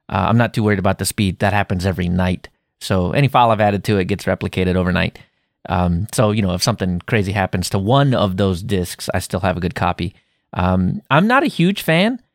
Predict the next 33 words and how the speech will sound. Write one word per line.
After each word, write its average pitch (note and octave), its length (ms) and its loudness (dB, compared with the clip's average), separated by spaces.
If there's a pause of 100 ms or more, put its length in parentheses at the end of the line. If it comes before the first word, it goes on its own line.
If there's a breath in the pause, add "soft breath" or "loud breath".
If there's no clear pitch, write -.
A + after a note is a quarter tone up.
(320)
uh, A2+ 360 4
of A#2+ 240 4
doing C3 320 4
raid D#3+ 580 0
or A#2+ 520 4
anything G3+ 640 2 (260)
that C3+ 200 2
requires C#3+ 600 4
more C3+ 200 4
than A2+ 180 2
one C3+ 220 4
disc C#3 420 0
at B2+ 140 2
a A2 60 0
time. F#3 540 -2 (460 soft breath)
I A2+ 120 2
know C3 560 4
lots A#2+ 300 2
of D3+ 60 -8
folks F3+ 280 0
are C3 300 2
huge D#3+ 320 0
advocates D#3+ 580 0
for F3+ 140 0
that E3+ 220 2
because C3+ 460 2
it G3+ 220 0
mirrors F3+ 720 2
and E3 140 4
it F3+ 120 0
stripes - 640 -2
and D#3 160 4
it, E3 180 2